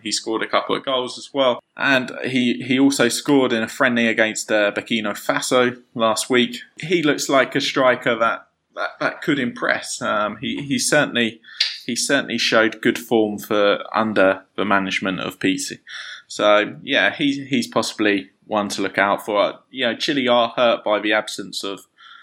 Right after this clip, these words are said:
um, striker Nico Castillo. I think this could have been a breakthrough tournament for him, but unfortunately he's injured,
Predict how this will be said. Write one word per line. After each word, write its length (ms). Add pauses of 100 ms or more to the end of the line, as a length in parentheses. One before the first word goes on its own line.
(140)
um, 280
striker 640
Nico 380
Castillo. 680 (180)
I 100
think 280
this 180
could 200
have 140
been 260
a 60
breakthrough 480
tournament 480
for 100
him, 260 (460)
but 100
unfortunately 600
he's 260
injured, 400